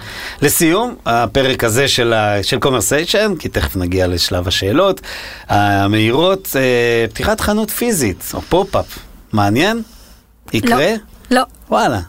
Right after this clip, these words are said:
Speaker 2: לא.
Speaker 1: מדוע?
Speaker 2: אני חושבת שהעולם, אה, מתקדם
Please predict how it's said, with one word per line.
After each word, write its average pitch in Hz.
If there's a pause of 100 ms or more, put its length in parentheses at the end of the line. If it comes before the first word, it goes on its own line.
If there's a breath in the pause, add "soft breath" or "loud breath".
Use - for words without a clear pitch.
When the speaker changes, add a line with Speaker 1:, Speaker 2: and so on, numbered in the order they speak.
(160)
Speaker 2:
לא. 233
Speaker 1:
מדוע? 127 (580)
Speaker 2:
אני 277
חושבת 311
שהעולם, 262
אה, 254
מתקדם 320